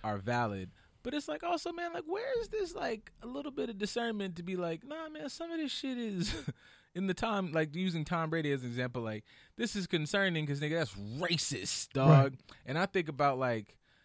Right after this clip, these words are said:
Speaker 1: you know, I understand you playing football. I understand that the pinnacle of, like, we're all, you know, everybody's a millionaire. Everybody's, you know, so you,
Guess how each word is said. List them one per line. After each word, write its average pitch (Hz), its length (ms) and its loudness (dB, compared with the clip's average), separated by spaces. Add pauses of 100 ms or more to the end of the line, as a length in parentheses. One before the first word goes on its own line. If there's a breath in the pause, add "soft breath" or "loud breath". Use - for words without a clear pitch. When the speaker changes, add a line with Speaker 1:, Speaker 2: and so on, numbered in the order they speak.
(140 soft breath)
Speaker 1:
you 185 100 -6
know, 117 360 0 (1000)
I 135 160 0
understand 113 540 0
you 110 80 -4
playing 107 260 -4
football. 104 480 -4
I 107 240 -2
understand 104 560 -4
that 95 240 -4 (420 soft breath)
the 101 120 -6 (160)
pinnacle 156 440 0
of, 107 160 -2
like, 107 240 -4
we're 143 100 -2
all, 120 260 2
you 156 100 -6
know, 98 280 -6 (520)
everybody's 127 400 2
a 95 60 -4
millionaire. 69 420 -8
Everybody's, 107 640 -2
you 127 80 -2
know, 92 360 -2
so - 120 -8
you, 110 380 -4